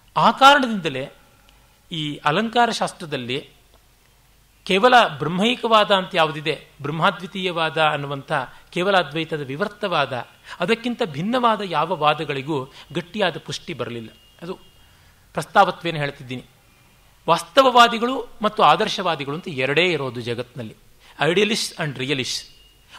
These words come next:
ವಾಸ್ತವವಾದಿಗಳೆಲ್ಲ ದ್ವೈತಿಗಳು. ದ್ವೈತಿಗಳು ಅಂದರೆ ನಾನು ಸಾಮಾನ್ಯವಾಗಿ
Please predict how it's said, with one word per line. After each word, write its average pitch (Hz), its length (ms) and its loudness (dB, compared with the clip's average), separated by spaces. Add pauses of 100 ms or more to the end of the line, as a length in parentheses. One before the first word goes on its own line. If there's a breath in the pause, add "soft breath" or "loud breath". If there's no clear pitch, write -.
ವಾಸ್ತವವಾದಿಗಳೆಲ್ಲ 220 920 4 (100)
ದ್ವೈತಿಗಳು. 123 500 -8
ದ್ವೈತಿಗಳು 180 400 -4
ಅಂದರೆ 220 200 -2
ನಾನು 190 160 0
ಸಾಮಾನ್ಯವಾಗಿ 170 720 -2